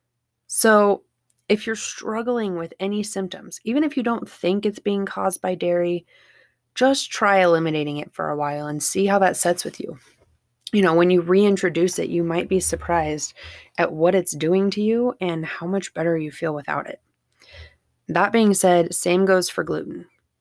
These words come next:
You know, give it a try. Eliminate it for a month and then reintroduce it and see how you feel. You know, I was shocked, completely shocked at how terrible I felt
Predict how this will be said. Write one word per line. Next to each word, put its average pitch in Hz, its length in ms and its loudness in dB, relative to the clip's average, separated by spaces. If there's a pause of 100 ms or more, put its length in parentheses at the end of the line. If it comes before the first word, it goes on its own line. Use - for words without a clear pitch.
(200)
You 180 80 0
know, 160 140 -2
give 196 180 -2
it 226 60 2
a 240 60 4
try. 226 360 0 (600)
Eliminate 226 480 4
it - 120 2
for 220 200 4
a 214 60 4
month 175 400 2 (120)
and 151 420 -10
then 220 260 4
reintroduce 190 720 0
it 170 160 -8
and 160 160 -6
see 180 320 0
how 175 160 -6
you 156 160 -6
feel. - 460 -10 (600)
You 170 100 0
know, 160 60 2
I 165 120 4
was 190 120 6
shocked, - 720 -2 (640)
completely 202 680 2
shocked - 460 -6
at - 160 -2
how 196 640 0 (880)
terrible 190 580 2
I 151 180 -8
felt - 460 -8